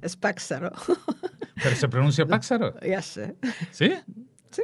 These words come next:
Speaker 1: pájaro.
Speaker 2: Ah,
Speaker 1: No,
Speaker 2: pájaro.
Speaker 1: lo escribimos
Speaker 2: Ah,
Speaker 1: con
Speaker 2: con la
Speaker 1: S H.
Speaker 2: Ah, sí, sí.
Speaker 1: Porque hay el alfabeto de aquí, Jerusalén, que Moshe,
Speaker 2: Sí.
Speaker 1: Moshe Shaul es, ya digo, la estrella del ladino.
Speaker 2: Sí.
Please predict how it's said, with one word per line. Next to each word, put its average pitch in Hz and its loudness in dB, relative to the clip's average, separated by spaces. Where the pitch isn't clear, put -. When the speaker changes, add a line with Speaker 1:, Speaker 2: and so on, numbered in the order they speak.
Speaker 1:
pájaro. 294 -4
Speaker 2:
Ah, 170 4
Speaker 1:
No, - -2
Speaker 2:
pájaro. 233 12
Speaker 1:
lo 233 12
escribimos 262 6
Speaker 2:
Ah, 320 10
Speaker 1:
con 262 8
Speaker 2:
con 269 8
la 262 12
Speaker 1:
S 285 10
H. 240 6
Speaker 2:
Ah, 127 0
sí, 127 -2
sí. 123 0
Speaker 1:
Porque 208 4
hay 262 6
el 240 6
alfabeto 226 4
de 214 2
aquí, 208 0
Jerusalén, 208 2
que 214 -4
Moshe, 196 -2
Speaker 2:
Sí. 123 2
Speaker 1:
Moshe 254 2
Shaul 311 8
es, 254 8
ya 226 4
digo, 214 2
la 208 2
estrella 254 4
del 226 2
ladino. 226 0
Speaker 2:
Sí. 117 0